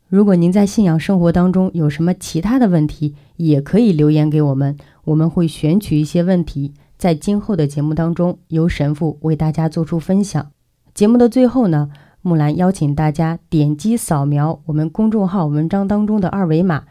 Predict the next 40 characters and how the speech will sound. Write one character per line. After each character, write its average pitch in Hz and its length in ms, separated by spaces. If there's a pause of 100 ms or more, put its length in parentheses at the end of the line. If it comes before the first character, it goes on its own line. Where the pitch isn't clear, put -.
(200)
下 190 320
载 143 340
真 233 220
理 151 120
文 147 220
化 165 280
A 190 120
P 208 180
P。 220 300 (260)
在 220 200
A 240 120
P 240 160
P 240 120
当 233 220
中， 233 220 (200)
您 170 160
可 180 140
以 165 140
更 175 200
及 156 220
时 170 160
地 147 100
接 147 160
收 175 160
到 175 160
我 147 60
们 143 160
的 151 80
节 143 260
目， 165 280 (200)
同 165 240
时 170 200
呢， 156 160 (180)
也 160 140
可 175 160
以 156 100
查 143 260
看 156 320
我 143 120
们 147 200